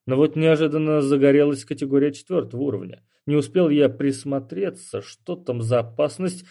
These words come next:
как угроза сменилась на третий уровень. Я тут же вывел местоположение людей, кто просил о помощи.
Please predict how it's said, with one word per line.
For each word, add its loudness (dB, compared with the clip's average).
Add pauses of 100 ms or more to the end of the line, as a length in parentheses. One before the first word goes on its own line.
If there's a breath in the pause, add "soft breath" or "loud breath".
(160 soft breath)
как -2
угроза 2
сменилась 0
на -6
третий -6
уровень. 0 (220 soft breath)
Я -6
тут -4
же -4
вывел 0
местоположение -4
людей, 2 (180 loud breath)
кто -4
просил -4
о -4
помощи. -4